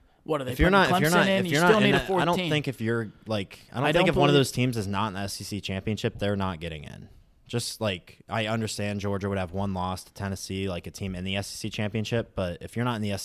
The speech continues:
Speaker 2: E C championship, I don't think you're gonna have a chance of getting in this year.
Speaker 1: So let's say, let's say Tennessee does run the table and, uh, Georgia gets their one loss to Tennessee. They don't make the S E C championship, and you got either a one-loss Georgia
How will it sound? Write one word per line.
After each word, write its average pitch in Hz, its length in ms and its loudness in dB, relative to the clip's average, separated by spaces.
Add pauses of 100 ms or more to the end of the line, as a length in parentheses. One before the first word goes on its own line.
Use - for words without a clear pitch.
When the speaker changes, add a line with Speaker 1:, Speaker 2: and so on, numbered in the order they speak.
Speaker 2:
E 95 60 -6
C - 20 -8
championship, 95 600 -6
I 87 40 -4
don't 87 160 -8
think 90 220 -10
you're 87 80 -8
gonna 85 140 -6
have 80 100 -8
a - 20 -12
chance - 300 -10
of 80 60 -12
getting 80 240 -10
in 76 100 -14
this - 220 -12
year. - 240 -20 (100)
Speaker 1:
So 147 400 0
let's 156 300 -2
say, 170 280 2
let's 156 220 -6
say 170 140 0
Tennessee 156 420 -4
does 147 300 -2
run 135 120 -6
the 127 80 -8
table 123 400 -12
and, 120 220 -12
uh, 123 160 -10
Georgia 131 360 -10
gets 127 220 -10
their 135 200 -6
one 135 280 -6
loss 135 540 -4
to 143 140 -8
Tennessee. 139 640 -6 (320)
They 147 100 -4
don't 156 260 -2
make 160 140 -2
the - 160 -4
S 156 160 -4
E 156 60 -6
C 156 160 -8
championship, 156 720 -4 (320)
and 151 180 -4
you 160 120 -2
got 151 260 0
either 143 480 -2 (380)
a 143 100 -4
one-loss 180 600 0
Georgia 143 560 -2